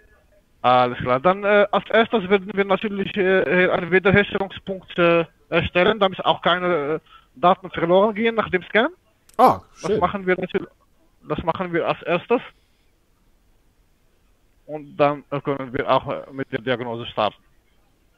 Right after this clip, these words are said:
Speaker 2: Das ist ja sehr gut vorausgeschaut. Das, ich wusste gar nicht, dass sowas
Speaker 1: Na
Speaker 2: geht.
Speaker 1: klar.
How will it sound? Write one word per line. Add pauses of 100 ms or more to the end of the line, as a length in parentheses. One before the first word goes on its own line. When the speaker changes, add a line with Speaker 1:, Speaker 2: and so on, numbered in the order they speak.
(1900)
Speaker 2:
Das
ist
ja
sehr
gut
vorausgeschaut. (200)
Das, (220)
ich
wusste
gar
nicht,
dass
sowas
Speaker 1:
Na
Speaker 2:
geht.
Speaker 1:
klar.